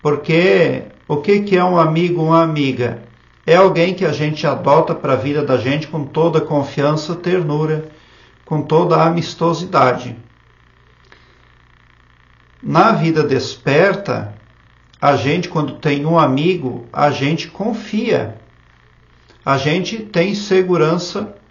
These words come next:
emocional, inclusive. E essa amiga, ela ia embora.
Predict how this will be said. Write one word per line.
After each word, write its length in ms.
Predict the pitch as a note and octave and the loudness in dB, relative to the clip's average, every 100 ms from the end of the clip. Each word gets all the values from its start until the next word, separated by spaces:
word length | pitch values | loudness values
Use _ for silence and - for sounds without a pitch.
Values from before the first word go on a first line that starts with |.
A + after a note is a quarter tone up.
| _ _ _ - | _ _ _ -2
emocional, 800 | E3 E3 F3+ - G#3+ G3 E3 F3 | 0 2 0 -2 -4 2 4 4
inclusive. 760 | F3 A3 G#3 D3+ C#3 B2 B2+ B2 - _ _ _ _ _ _ _ _ _ _ _ _ _ _ _ - | 0 -6 -8 -6 -6 -6 -8 -12 -20 _ _ _ _ _ _ _ _ _ _ _ _ _ _ _ 0
E 480 | F3+ A3 - - - _ _ _ _ _ - | 2 4 0 -8 -20 _ _ _ _ _ 2
essa 460 | A3+ C4 - G3+ | 4 4 4 2
amiga, 380 | D#3+ D#3+ G#3 F3 | 2 2 2 2
ela 320 | F3 E3+ F#3 | 4 6 6
ia 180 | G3 G#3+ | 6 2
embora. 720 | B3+ G#3+ D#3 D#3+ E3 A#2+ G2+ | 0 2 4 6 4 2 -6